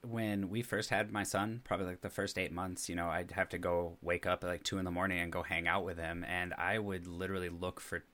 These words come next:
streamers that had the closed captionings enabled so I could sit and watch them without any volume, 'cause otherwise, like,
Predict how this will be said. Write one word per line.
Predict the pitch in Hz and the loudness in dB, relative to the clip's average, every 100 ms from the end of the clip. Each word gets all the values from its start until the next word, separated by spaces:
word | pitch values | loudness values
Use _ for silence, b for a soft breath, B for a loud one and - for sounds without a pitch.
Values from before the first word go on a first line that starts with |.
| - - | -20 -10
streamers | - - 104 80 82 | -4 0 2 0 -2
that | 87 82 | -2 -2
had | - 90 87 85 87 b b b - | 2 4 4 -2 -10 b b b -8
the | |
closed | 98 95 - | -2 -2 0
captionings | 90 - 87 80 | 0 0 -4 -4
enabled | 85 90 82 78 | -4 -4 -4 -6
so | - 85 | -2 -2
I | 82 | -2
could | - - 107 87 | -6 -4 -2 0
sit | 92 82 | 0 -2
and | 85 | -2
watch | 82 - | -2 -2
them | 82 | -4
without | 82 82 82 | -2 -2 -2
any | 80 78 | -2 -2
volume, | 80 78 78 | -2 -2 -4
'cause | 85 95 | -6 -4
otherwise, | 113 117 98 85 | 0 0 0 0
like, | 78 - | -4 -6